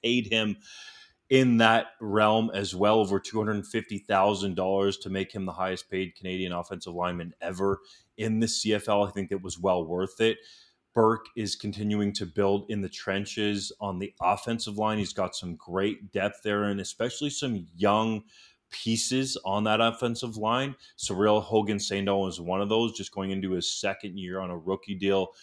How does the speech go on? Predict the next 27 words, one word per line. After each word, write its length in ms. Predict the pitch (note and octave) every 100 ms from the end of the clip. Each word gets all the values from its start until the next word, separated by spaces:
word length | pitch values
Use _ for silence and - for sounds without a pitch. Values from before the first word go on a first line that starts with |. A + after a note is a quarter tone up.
| - - _ -
is 220 | A2 G2
a 200 | G2 E2+ -
great 460 | F#2 G2 G#2 G#2
guy 240 | G2 G2 F#2+
to 80 | F#2
have 220 | G2 F#2+
in 80 | F#2
the 80 |
middle 400 | F2 F2 F#2 G2+
there, 240 | F#2+ G2 F#2+
calling 400 | - F#2+ F#2+ F#2+
out 80 | F#2+
all 80 |
the 80 | F#2
protections, 680 | - - F#2 F#2+ - G#2 G2
and 100 | F2+
to 60 |
get 320 | E2 G#2 G2 -
Desjardins 720 | F#2+ F#2 G2+ G2 G2 G2 F#2+ _ - -
was 160 | G2+
a 80 | G2
big 300 | E2+ G#2 F2+
win 420 | E2 G2+ F#2 E2 D2+ _ _ -
for 100 | G2+
the 120 | E2
Red 220 | E2+ F2
Blacks. 480 | D#2+ A#1+ - - -